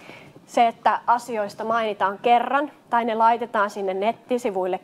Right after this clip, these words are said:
kerran, niin se ei vielä riitä, vaan pitää riittävän säännöllisesti pystyä viestimään niistä ja puhua näistä asioista säännöllisesti.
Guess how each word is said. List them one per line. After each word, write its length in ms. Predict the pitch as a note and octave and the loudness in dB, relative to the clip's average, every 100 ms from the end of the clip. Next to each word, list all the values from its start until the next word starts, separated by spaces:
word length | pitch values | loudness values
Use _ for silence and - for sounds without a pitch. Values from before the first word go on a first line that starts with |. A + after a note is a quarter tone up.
| - | -2
kerran, 460 | A#3 A#3+ C#4 D4 - _ _ - - | -2 0 0 -2 -8 _ _ -20 -10
niin 140 | A#3+ A3+ | -6 -2
se 140 | B3+ | 2
ei 180 | B3 A3+ | 2 2
vielä 260 | G#3 G3 F#3 | 2 2 0
riitä, 460 | G#3+ G3 G#3 - - _ G3 | 0 -2 0 -2 -2 _ -4
vaan 180 | A3 E3 - - | -4 -4 -12 -10
pitää 460 | B3+ - A#3+ G#3 G3 - | -6 0 2 4 0 -4
riittävän 460 | B3 C#4 - G#3+ G3 | -4 -4 -2 -4 -4
säännöllisesti 1000 | - G#3+ G3 F#3 F#3+ G3 G3 - F3 - - - - | -2 -2 -2 -4 -6 -6 -8 -8 -12 -14 -20 -18 -6
pystyä 460 | B3+ - - B3 G3+ | -6 -4 -2 0 2
viestimään 680 | G#3 G#3+ - G#3+ F#3+ F3+ | 0 0 -2 -2 -2 -4
niistä 380 | F#3 F#3 - E3 - - - | -4 -6 -6 -8 -8 -10 -6
ja 100 | F#3+ | -4
puhua 440 | - C4 C#4 C4 | 0 2 6 4
näistä 340 | A#3 G#3 - | 4 -6 -4
asioista 560 | - A3+ B3 G3+ F#3 G3 | -2 -2 -2 -4 -4 -10
säännöllisesti. 1080 | - B3 A3 F3+ E3+ - G#3 - - - - | 0 2 2 -4 -8 -10 -8 -8 -8 -12 -20